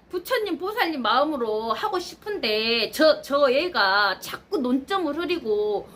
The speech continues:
우리 방 분위기를 바꾸잖아. 나 정치 이야기 하고 싶지 않아. 어, 단지, 단지 내가 그렇게 했-, 했던 게 현실로 일어나니까 내가 또 쇼츠에도 남겼잖아, 자신 있게.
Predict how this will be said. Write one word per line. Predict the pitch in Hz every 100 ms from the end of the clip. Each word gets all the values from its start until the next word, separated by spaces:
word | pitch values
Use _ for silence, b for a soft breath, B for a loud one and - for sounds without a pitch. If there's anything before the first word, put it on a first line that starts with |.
| B B
우리 | 277 339 359
방 | 294 262 -
분위기를 | - 285 349 277 240 208 170
바꾸잖아. | - - 349 359 269 196 170 170 175 175 151 - -
나 | 214
정치 | 240 220 220 359
이야기 | 285 247
하고 | 254 302
싶지 | 392 - - -
않아. | 165 175 185 185 170 - B B B B -
어, | - 202 170 - B B
단지, | - 311 330 339 349 277
단지 | - 262 269 359 320 226 185
내가 | 277 285 233 190 - B B B
그렇게 | - 311 359
했-, | 403 -
했던 | - 392 494 370 320
게 | 277 262
현실로 | 262 466 466 403 247
일어나니까 | 214 247 247 170 233 285 190 180 185 185
내가 | 185 247 247
또 | 240
쇼츠에도 | 427 427 539 494 277
남겼잖아, | 214 277 403 427 311 247
자신 | - 240 - 262
있게. | 202 - 233 214 208 226 226 170